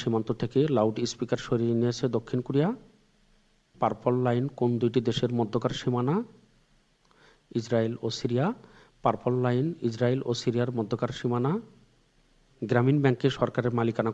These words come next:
কত শতাংশ? দশ শতাংশ। গ্রামীণ ব্যাংকে সরকারের মালিকানা দশ শতাংশ। বাংলাদেশের মোট জনসংখ্যার কত শতাংশ অপুষ্টির শিকার? দশ শতাংশ। বাংলাদেশের মোট জনসংখ্যার দশ শতাংশ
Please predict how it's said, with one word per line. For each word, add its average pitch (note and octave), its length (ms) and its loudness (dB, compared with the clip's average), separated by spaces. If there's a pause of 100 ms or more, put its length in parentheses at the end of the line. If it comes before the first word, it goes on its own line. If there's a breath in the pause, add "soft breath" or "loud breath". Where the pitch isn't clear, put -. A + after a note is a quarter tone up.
কত A#2+ 100 0 (120)
শতাংশ? B2+ 340 -2 (1800 soft breath)
দশ A2+ 280 0
শতাংশ। B2 340 -2 (640 loud breath)
গ্রামীণ A#2+ 340 4
ব্যাংকে A#2 280 2 (180)
সরকারের A#2 400 0
মালিকানা A2+ 320 0 (100)
দশ A2 160 2
শতাংশ। B2+ 340 -2 (960 loud breath)
বাংলাদেশের A#2+ 500 2 (100)
মোট C3+ 120 6 (140)
জনসংখ্যার B2 560 2 (100)
কত B2+ 120 4 (100)
শতাংশ C3 340 0 (300)
অপুষ্টির C3 500 -2
শিকার? D3+ 340 0 (1600 soft breath)
দশ A2+ 240 0
শতাংশ। A#2+ 320 -2 (680 loud breath)
বাংলাদেশের A#2 480 2
মোট B2 140 0 (120)
জনসংখ্যার A#2+ 520 0 (200)
দশ A2+ 180 0
শতাংশ A#2+ 300 -6